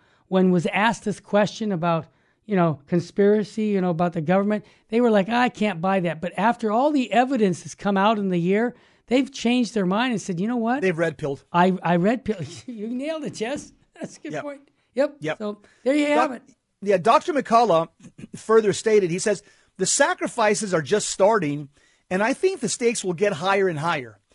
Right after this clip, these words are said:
Speaker 1: Yep.
Speaker 2: I think the vaccines are just one chapter in a very, very dark narrative that's being handed to us." Close quote. McCullough, Doctor McCullough then issued a rousing call to resist the f-,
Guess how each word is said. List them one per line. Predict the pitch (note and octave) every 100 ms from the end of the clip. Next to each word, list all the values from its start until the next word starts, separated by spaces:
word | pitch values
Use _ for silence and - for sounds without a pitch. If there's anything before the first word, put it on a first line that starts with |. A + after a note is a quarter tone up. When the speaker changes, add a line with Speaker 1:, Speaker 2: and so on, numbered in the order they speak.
| -
Speaker 1:
Yep. | G3 G3+
Speaker 2:
I | F3
think | F#3+ D#4+ E4+
the | G3
vaccines | A3+ A3+ - A#3+ G3+
are | E3+
just | G#3+
one | F3 G#3+
chapter | - G#3+ A3+ G#3+
in | E3
a | D3
very, | E3+ A#3 C#4+
very | G3+ A3+
dark | F3+ F3+ G3
narrative | E3+ G3+ G#3 D#3+
that's | D3+
being | - F#3+
handed | D3 G3+ G3+
to | - C3+
us." | A#2 - _ _ _ _ -
Close | F#3+ G3+
quote. | G3+ F3 -
McCullough, | F#3 - C4+ D#4 E3+
Doctor | G#3 A3+
McCullough | G3 A3
then | G3 G3+
issued | A3 - G3
a |
rousing | D3+ E3 A3+ C4+ D4 C#4+
call | A#3 G#3+ F3 E3 _ _ _ _ _ -
to | A#3+
resist | G3+ F3+ A#2+ A#3 D#4 - -
the | F#3
f-, | -